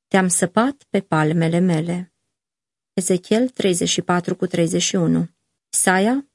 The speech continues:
patruzeci și trei cu unu, Isaia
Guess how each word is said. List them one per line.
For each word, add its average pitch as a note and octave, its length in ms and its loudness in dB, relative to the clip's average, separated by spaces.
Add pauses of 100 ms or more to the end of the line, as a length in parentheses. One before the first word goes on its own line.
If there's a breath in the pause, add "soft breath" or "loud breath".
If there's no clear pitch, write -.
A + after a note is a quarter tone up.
(120)
patruzeci E3+ 540 -2
și - 140 -2
trei F3+ 380 -2
cu - 180 -4
unu, E3 400 0 (600)
Isaia G3 560 0